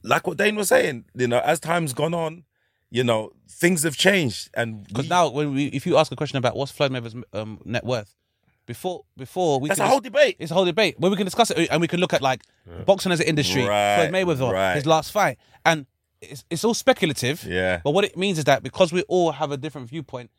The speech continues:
Speaker 2: we c-, well, more than anything, we're able to glean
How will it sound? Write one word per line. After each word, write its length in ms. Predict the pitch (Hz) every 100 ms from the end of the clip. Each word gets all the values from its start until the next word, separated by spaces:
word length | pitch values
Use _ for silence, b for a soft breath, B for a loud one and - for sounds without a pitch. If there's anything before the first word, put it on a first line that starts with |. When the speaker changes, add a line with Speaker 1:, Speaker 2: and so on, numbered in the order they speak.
| _ -
Speaker 2:
we 120 | 131
c-, 40 | - 139
well, 180 | 151 - _
more 240 | 151 175 233
than 120 | 214
anything, 480 | 190 170 139 131 117
we're 140 | 127
able 260 | 151 143 131
to 120 | 127
glean 440 | 135 139 131 127